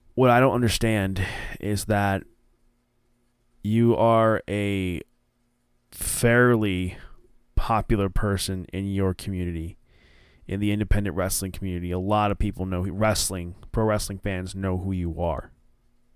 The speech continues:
And to have this many allegations against you is sick.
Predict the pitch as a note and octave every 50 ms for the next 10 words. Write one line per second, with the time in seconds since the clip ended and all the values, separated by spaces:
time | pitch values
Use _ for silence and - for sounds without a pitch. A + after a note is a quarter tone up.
0 | _ _ _ _ _ _ _ _ _ _ _ _ _ _ _ _ _ _ _ _
1 | _ _ _ _ _ _ _ _ _ _ _ _ - G#2+ G2+ G2 - G2+ F#2+ -
2 | - B2 B2 B2 G#2+ G2 F#2+ F#2 G#2+ B2+ C#3 - - D3+ C#3 C3+ C3+ G2 A2 A2+
3 | A2+ A2 A2+ G#2+ G#2+ G2+ - G2+ F#2+ F2+ F#2 G2 F#2 F#2 F2+ - - - D#2 D2+
4 | D2+ D#2 - - - B1 - - - -